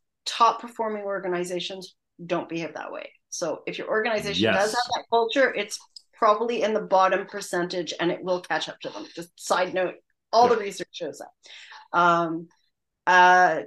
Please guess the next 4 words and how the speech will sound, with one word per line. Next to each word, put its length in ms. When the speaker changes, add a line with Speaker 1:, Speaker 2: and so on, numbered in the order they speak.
Speaker 1:
for 180
the 100
boundaries, 760
what, 440